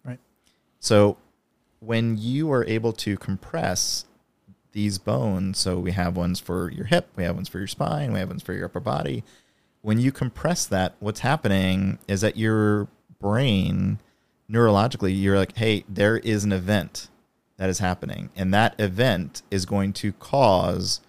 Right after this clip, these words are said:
Speaker 2: more bone reformation to start happening, remodeling to start happening." So an easier example, there's a movie back in the day, uh, like eighties movies,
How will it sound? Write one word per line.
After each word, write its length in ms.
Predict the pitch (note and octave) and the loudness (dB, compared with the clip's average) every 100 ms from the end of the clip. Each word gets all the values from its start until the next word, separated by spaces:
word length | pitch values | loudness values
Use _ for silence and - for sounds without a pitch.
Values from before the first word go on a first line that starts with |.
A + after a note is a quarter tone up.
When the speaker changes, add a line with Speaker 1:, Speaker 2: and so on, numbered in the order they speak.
| _ _ _ _ | _ _ _ _
Speaker 2:
more 580 | G#2 G#2+ G#2+ G#2+ G#2+ G2+ - | -10 -2 2 2 2 0 -4
bone 580 | G2 G#2 G2 G2+ G2+ - | -4 2 4 4 2 0
reformation 800 | G2+ G2 F#2 F#2 F#2 F2+ F#2 F2 | -2 -2 -2 0 0 0 -4 -4
to 120 | E2+ | -6
start 220 | - E2 | -4 -6
happening, 400 | F#2+ F2+ - - - - | -6 -10 -10 -14 -14 -16
remodeling 600 | G2 F#2 F2+ F2 - - | -4 -2 0 -2 -2 -4
to 80 | F2+ | -4
start 180 | F#2 D#2 | -4 -2
happening." 440 | - - - - _ _ _ _ _ _ _ _ _ - | -4 -8 -12 -14 _ _ _ _ _ _ _ _ _ -8
So 360 | - G#2 G2+ G#2 | 4 6 6 4
an 140 | A2+ A2 | 0 2
easier 380 | C3 C#3 C3 A2 | 4 4 4 4
example, 540 | F#2 E2+ F#2+ - G#2 A2 _ _ _ _ _ _ _ _ _ - | 2 -2 -4 -6 -6 -8 _ _ _ _ _ _ _ _ _ -2
there's 140 | D3 | 4
a 40 | C#3+ | 8
movie 380 | D3 F3+ C3 | 10 10 8
back 240 | F2+ F2+ - | 2 0 -2
in 60 | |
the 60 | B1 | -4
day, 180 | A1+ - - _ _ _ _ _ _ _ _ _ G#2+ | -4 -4 -10 _ _ _ _ _ _ _ _ _ 0
uh, 160 | G2 E2 - | 0 0 -4
like 240 | - - | -8 -6
eighties 320 | E2+ E2 - | -4 -4 -4
movies, 280 | - - - | -10 -12 -12